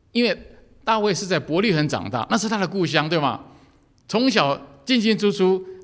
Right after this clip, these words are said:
那口井最甜了，就算是不甜，现在因为，呃，离开家乡，怎么想念家乡水永远是最甜的，所以他可想，我这可以理解，那时机不对。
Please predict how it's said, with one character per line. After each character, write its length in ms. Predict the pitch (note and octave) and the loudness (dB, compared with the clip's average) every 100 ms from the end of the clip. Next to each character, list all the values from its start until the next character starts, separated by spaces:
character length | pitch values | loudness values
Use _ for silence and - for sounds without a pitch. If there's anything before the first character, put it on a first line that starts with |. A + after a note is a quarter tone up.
| - | -2
那 180 | A#3+ A3 | 4 6
口 100 | G3+ | 6
井 300 | D3+ C#3 C3+ - - - | 4 0 -2 -8 -20 2
最 160 | B3 F#3 | 4 6
甜 280 | - B2 C#3+ | 4 0 2
了， 160 | C#3+ - - - - _ - | 0 -4 -20 -20 -20 _ -2
就 160 | C4 | 2
算 120 | A#3 B3 | 2 2
是 80 | |
不 160 | G#3 B3+ | 0 -2
甜， 640 | - C3+ B2 D#3+ - - - | 0 0 2 0 -6 -14 -4
现 180 | A#3+ | 2
在 160 | G#3+ E3+ - - - | 4 4 2 -18 -6
因 120 | G#3+ | -2
为， 120 | G3 - - - - | -2 -4 -12 -12 -8
呃， 100 | - | -4
离 160 | D#3+ | -4
开 180 | F#3+ G#3 | -2 0
家 180 | G3+ F#3 | 2 0
乡， 340 | F3 D#3+ E3 E3 - - | 2 2 2 -6 -18 -2
怎 120 | D#3 | 2
么 80 | G3+ | 2
想 180 | - D#3+ | 2 0
念 120 | E3+ | 2
家 200 | A3 G3+ | 4 4
乡 220 | A3 F#3+ | 4 2
水 180 | D3+ A#2+ | 0 -2
永 200 | D3+ B3 | 4 6
远 100 | B3 | 6
是 100 | C#3+ | 2
最 200 | E3+ G3 | 2 2
甜 240 | C3+ A2+ A2 | 2 -2 -4
的， 160 | A2 - - _ _ - | -6 -10 -20 _ _ -4
所 140 | F#3 | 0
以 40 | |
他 100 | F3+ | 0
可 220 | F#3+ D#3+ F3 | 0 0 0
想， 240 | B2 A#2+ - | 0 -4 -2
我 100 | E3 | 0
这 80 | G#3 | 2
可 120 | G3 | 2
以 40 | |
理 140 | C3 D3+ | 2 -2
解， 260 | C3+ - - - - _ | -6 -10 -14 -20 -20 _
那 100 | G3 | -4
时 220 | F3 D#3+ E3+ | -2 -2 -2
机 120 | F3+ | -2
不 120 | C#3 | -4
对。 340 | C#3+ A#2 - | -6 -6 -10